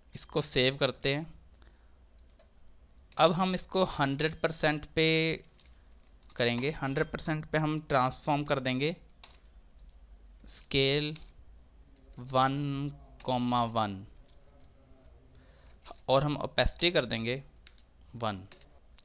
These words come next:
अब मैं आपको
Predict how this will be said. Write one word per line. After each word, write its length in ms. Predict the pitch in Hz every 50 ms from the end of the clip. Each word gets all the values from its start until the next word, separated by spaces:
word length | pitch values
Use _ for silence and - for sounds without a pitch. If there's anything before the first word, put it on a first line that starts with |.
| - - - - - - - - - - - - - _ - - - _ - - - _ - - - - _ - - - - - - - - _ - _ _ _
अब 140 | 127 151 160
मैं 340 | 160 160 151 147 151 185 - - - -
आपको 500 | 127 120 - - - - 139 143 185